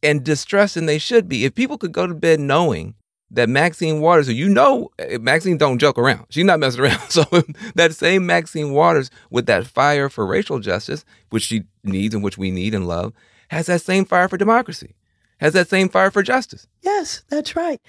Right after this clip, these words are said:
Speaker 2: Somehow, the financial services issues are not sexy. And so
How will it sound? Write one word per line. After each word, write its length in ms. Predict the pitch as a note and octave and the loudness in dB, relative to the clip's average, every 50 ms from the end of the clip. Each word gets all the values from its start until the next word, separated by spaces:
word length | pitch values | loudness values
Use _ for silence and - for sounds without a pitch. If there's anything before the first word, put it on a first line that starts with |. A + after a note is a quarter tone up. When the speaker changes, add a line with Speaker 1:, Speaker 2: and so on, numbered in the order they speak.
| - - - _ - | -20 -20 -20 _ -4
Speaker 2:
Somehow, 960 | - - E4+ F#4 G4 F#4+ F4 - - C4+ C4+ C#4 B3+ A#3 A3+ A3+ A3+ A#3+ B3 - _ _ _ _ _ _ | -4 -2 0 0 -2 -2 -4 -6 -8 -6 -4 -4 -2 -2 -2 -2 -2 -4 -6 -8 _ _ _ _ _ _
the 200 | - F#3+ A#3+ A#3 | -2 0 0 0
financial 460 | - C4 B3 B3+ C4 B3 A3+ - A#3 | 0 0 0 0 0 0 -2 -2 -2
services 600 | - - B3+ A#3 A3 G#3 G#3+ - - G#3+ F#3 F3+ - - | 0 0 0 0 0 -2 -2 -2 -2 -2 -2 -4 -4 -4
issues 460 | G#3 G3+ - - A3 F#3+ F#3+ F#3+ - | -4 -2 -2 -2 -2 -2 -2 -4 -4
are 160 | - - F3 | -2 -2 -2
not 240 | F3 F3 F3+ F3+ - - | 0 0 -2 -2 -2 -2
sexy. 640 | - - G#3 - - - - - B2+ - D3 - - _ - | -2 -2 -2 -4 -4 -4 -2 -2 -2 -2 -6 -8 -8 _ -4
And 180 | G#3+ G#3+ F#3+ | -4 -2 -2
so 500 | - - - A#3 A3+ A3 G#3+ A3 G#3 G#3 | -2 -2 -2 0 0 0 0 0 -2 -4